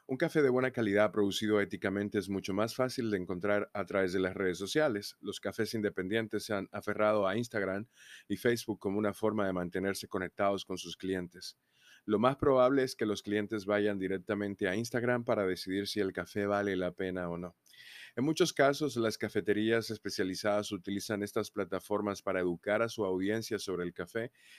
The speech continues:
y crear una conexión con sus clientes. Para una persona que no conozca mucho sobre café y que le guste mucho, las cafeterías de especialidad pueden parecer pretenciosas y abrumadoras.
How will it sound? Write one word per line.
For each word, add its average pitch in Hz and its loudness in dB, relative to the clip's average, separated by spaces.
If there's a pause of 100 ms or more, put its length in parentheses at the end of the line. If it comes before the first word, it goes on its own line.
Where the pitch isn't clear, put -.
(140)
y 101 -6
crear 107 4
una 117 2
conexión 98 -4
con 95 -4
sus 87 -10
clientes. 92 -4 (540)
Para 123 4
una 156 2
persona 131 0
que - -6
no 117 0
conozca 156 0
mucho 120 -2
sobre 107 0
café 98 0
y 98 -6
que - -4
le 95 4
guste 139 2
mucho, 127 0
las 104 0
cafeterías 113 0
de 127 0
especialidad 104 0
pueden 113 0
parecer 101 -4
pretenciosas 110 -2
y 107 0
abrumadoras. 92 0